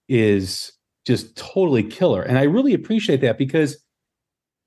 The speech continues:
it's really easy for a band like L A Guns to just do their sound like they did with The Missing Piece and Devil You Know. And both those albums are great. And I mentioned with Phil on this too, the evolution between those first two albums and now these last two albums.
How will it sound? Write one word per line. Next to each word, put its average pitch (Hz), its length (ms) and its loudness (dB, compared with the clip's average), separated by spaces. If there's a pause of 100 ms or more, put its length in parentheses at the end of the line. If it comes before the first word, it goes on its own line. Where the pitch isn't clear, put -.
(100)
it's - 420 -4
really 240 300 2
easy 214 300 2
for 180 160 -2
a 147 60 2
band 139 300 2
like 165 240 0
L 127 200 0
A 107 80 0
Guns 104 460 -4
to 131 100 0
just 135 400 -2
do 147 180 0
their 147 200 2
sound 135 440 -2
like 107 140 -6
they 117 100 -2
did 120 120 0
with 117 160 0
The 117 80 -2
Missing 117 400 -2
Piece 113 320 -4
and 98 100 -4
Devil 98 300 0
You 90 100 -4
Know. 123 240 -2
And 98 140 -6
both 208 180 0
those 135 200 0
albums 143 360 -2
are 95 240 -6
great. 131 480 -2 (560)
And 143 100 2
I 139 60 4
mentioned 175 380 2
with 131 240 -2
Phil 269 200 0
on 117 140 -2
this 107 180 -8
too, 226 220 0
the 123 180 -2
evolution 175 600 0
between 123 420 -2
those 127 220 2
first - 340 -4
two - 160 -12
albums 110 380 -4 (280)
and 120 140 0
now 127 180 4
these 117 240 0
last 190 340 -4
two 127 120 0
albums. 87 360 -6